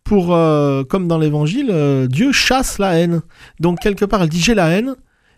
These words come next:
mais elle fait le lien avec le psaume huit, euh, en disant, « Dieu chasse la haine ». Et, et ben, c'est une clé de lecture qui, qui permet de, hum, que, je pense qu'elle n'aurait pas eu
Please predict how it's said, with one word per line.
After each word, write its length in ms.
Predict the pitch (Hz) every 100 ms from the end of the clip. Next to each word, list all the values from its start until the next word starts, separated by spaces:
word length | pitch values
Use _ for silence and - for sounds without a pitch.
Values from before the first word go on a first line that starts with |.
| _
mais 380 | 147 180 220 214 -
elle 140 | 175
fait 180 | - 247
le 120 | 226
lien 260 | 208 233 208
avec 320 | 165 170 -
le 80 | 147
psaume 260 | - 143
huit, 420 | 160 247 285 - - - _ -
euh, 480 | 160 156 156 151 147
en 100 | 143
disant, « 220 | 143 202
Dieu 260 | 147 185 247
chasse 380 | - 214 -
la 120 | 196 165
haine ». 280 | 160 156 147 _ _ -
Et, 220 | - 170 170
et 40 |
ben, 140 | 175
c'est 140 | 170 220
une 100 | 202
clé 180 | - 240
de 80 |
lecture 540 | 208 196 - 247 240 -
qui, 200 | - 170
qui 160 | 160 180
permet 440 | 165 175 202 214
de, 520 | 175 165 156 151 147 139
hum, 480 | 135 135 123 117 123 - - -
que, 100 | - 185 170 -
je 120 | 175 180
pense 220 | 247 254
qu'elle 180 | - 180
n'aurait 240 | 175 170
pas 240 | 165 190 -
eu 280 | 208 247